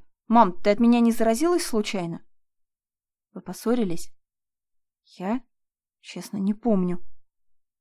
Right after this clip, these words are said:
Мама подошла и потрогала лоб. Ну, конечно, температура. Так и думала. Я тут сама все доделаю, а ты отправляйся в постель, живо. М, хорошо. Промямлила и поднялась со стула.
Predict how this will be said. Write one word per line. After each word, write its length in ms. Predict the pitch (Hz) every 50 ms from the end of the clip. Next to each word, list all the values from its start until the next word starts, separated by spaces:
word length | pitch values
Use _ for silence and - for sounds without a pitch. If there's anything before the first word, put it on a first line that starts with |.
| _ _ _ _ _ -
Мама 220 | 202 190 202 196 175
подошла 440 | - 185 185 185 - - - 233 254
и 60 | 254
потрогала 540 | - 196 190 - 220 214 202 208 208 220 226
лоб. 260 | 208 170 147 - - - _ _ _ _ _ _ _ _ _ _ _ _ _ _ _
Ну, 100 | 220 196
конечно, 480 | - - 269 233 180 175 - - -
температура. 680 | - - 214 202 - 240 269 269 - - 175 180 196 220 - _ _ _ _ _ _ _ _ _ _ _ _ _ _ _ _ _ _ _ _ _ _ _ _ _ _ _ _
Так 200 | - - - -
и 40 | 214
думала. 400 | 208 208 196 180 175 170 170 - - - - _ _ _ _ -
Я 140 | - 202
тут 140 | 202 233 233
сама 280 | - - 269 285 294 247
все 160 | - - 202
доделаю, 420 | 208 208 214 294 349 339 294 214
а 60 | 190 -
ты 100 | - 247
отправляйся 500 | 240 - 240 240 247 311 330 320 - 226
в 60 | -
постель, 400 | - 240 - - - 180 165 180
живо. 380 | - - 294 285 190 165 - - - - - _ _ _ _ _ _ _ _ _ _ _ _ -
М, 720 | 214 202 202 196 190 190 185 180 190 196 196 202 196 190
хорошо. 880 | - - - 220 214 208 208 196 - - - - 190 190 214 220 - - - - - _ _ _ _ _ _ _ _ _
Промямлила 640 | - 196 185 185 185 185 202 240 254 247 240 220 202
и 80 | 185 180
поднялась 440 | - 180 175 190 185 185 196 202
со 140 | - - 226
стула. 400 | 214 - - - 190 170 165 170